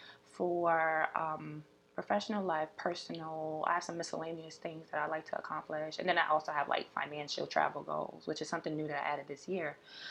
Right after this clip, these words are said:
But the vision board, exactly what you said. Like, last year when I did it, um, it really was helpful because just like what you said, when I was feeling kinda, like, lost a little bit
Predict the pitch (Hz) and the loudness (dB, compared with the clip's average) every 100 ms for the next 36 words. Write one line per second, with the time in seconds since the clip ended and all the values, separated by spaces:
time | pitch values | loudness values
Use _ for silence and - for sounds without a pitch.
0 | - - 220 226 247 247 233 208 180 175 | -8 2 4 6 4 4 4 4 4 2
1 | 180 180 160 - 160 143 147 160 240 247 | 2 -4 -6 -2 0 0 2 6 6 6
2 | 196 170 151 147 196 180 156 - - - | 0 -4 -6 -2 0 0 -2 -6 -16 -20
3 | - - _ - 170 160 151 156 151 _ | -20 -20 _ 2 4 4 0 -6 -10 _
4 | _ _ _ _ _ _ - 202 180 - | _ _ _ _ _ _ 0 2 2 -4
5 | - _ _ _ _ _ 175 214 202 156 | -16 _ _ _ _ _ 2 4 6 4
6 | 156 151 - - 147 - - 160 170 160 | 4 4 4 6 6 4 -2 0 4 4
7 | 151 - - 180 185 165 - - 165 151 | 2 -2 2 4 4 4 -2 -2 0 0
8 | 151 - 165 165 180 - - 180 165 175 | -2 -6 -6 -4 -6 -6 -4 -2 -2 -2
9 | 156 151 139 - - _ _ - 180 190 | -2 -4 -6 -10 -20 _ _ 2 6 6
10 | 196 165 156 151 147 143 | 4 -2 -2 0 0 0